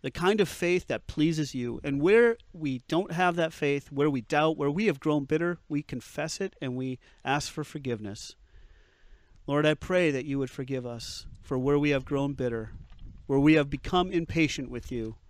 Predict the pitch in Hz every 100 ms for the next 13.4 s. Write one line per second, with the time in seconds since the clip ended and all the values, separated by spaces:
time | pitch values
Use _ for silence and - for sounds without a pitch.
0 | - - - 131 143 147 131 - 143 165
1 | 170 160 160 160 156 - - - - -
2 | - - - - - - - - - -
3 | - 185 165 - 160 151 117 110 131 107
4 | 123 107 107 104 - - - - - -
5 | - - - - - 147 170 175 170 170
6 | - 196 208 208 190 175 170 170 156 139
7 | 127 135 - - 185 214 208 - 185 -
8 | - 143 120 - 139 - 147 117 110 110
9 | - - - - - 160 220 226 - 196
10 | 175 - 170 - 135 143 196 190 180 170
11 | - 156 147 123 _ - 208 214 190 -
12 | 180 175 - - 151 120 104 - 123 113
13 | 131 104 104